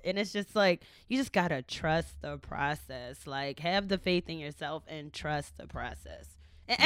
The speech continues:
Speaker 1: ask for help. 'Cause one thing I don't, like, I have a hard, it's real hard.
Speaker 2: You
Speaker 1: I
Speaker 2: are
Speaker 1: just
Speaker 2: tough with that.
Speaker 1: started.
Speaker 2: We ju-, yeah, we
Speaker 1: Yeah,
Speaker 2: talked
Speaker 1: it's
Speaker 2: about that.
Speaker 1: real bad.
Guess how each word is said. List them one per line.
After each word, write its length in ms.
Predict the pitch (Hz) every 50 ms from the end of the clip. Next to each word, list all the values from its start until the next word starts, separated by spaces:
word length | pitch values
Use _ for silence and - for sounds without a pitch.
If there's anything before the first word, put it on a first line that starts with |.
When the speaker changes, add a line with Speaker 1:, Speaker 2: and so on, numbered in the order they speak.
| 339 220
Speaker 1:
ask 100 | - -
for 120 | 226 190
help. 320 | 185 170 156 147 147 - - - - - - _ _ _ _ -
'Cause 140 | 233 208
one 200 | 214 254 294 302
thing 200 | 262 240 220 202
I 140 | 175 170 180
don't, 440 | 190 180 175 170 160 151 - - -
like, 480 | 170 156 151 151 139 139 135 - _ - -
I 60 | -
have 100 | 269 233
a 100 | 185 160
hard, 600 | 165 165 165 160 165 160 156 151 151 147 143 - - - - - - - - - - - _ -
it's 200 | 277 - - 147
real 260 | 175 196 196 185 160
hard. 380 | 147 147 139 135 127 117 123 151
Speaker 2:
You 60 | 196
Speaker 1:
I 80 | - -
Speaker 2:
are 140 | 175 165
Speaker 1:
just 160 | - 269 294 -
Speaker 2:
tough 100 | 151 127
with 40 |
that. 60 | - 233
Speaker 1:
started. 280 | 226 220 - - -
Speaker 2:
We 120 | 147 151 135
ju-, 120 | 139 160
yeah, 40 | -
we 320 | - - - - 233 - 226
Speaker 1:
Yeah, 240 | 226 226 220 220 214
Speaker 2:
talked 160 | 208 - - -
Speaker 1:
it's 60 | 320
Speaker 2:
about 100 | 320 185
that. 60 | 196 190
Speaker 1:
real 200 | 202 208 202 190
bad. 560 | 165 175 160 156 156 151 151 151 151 147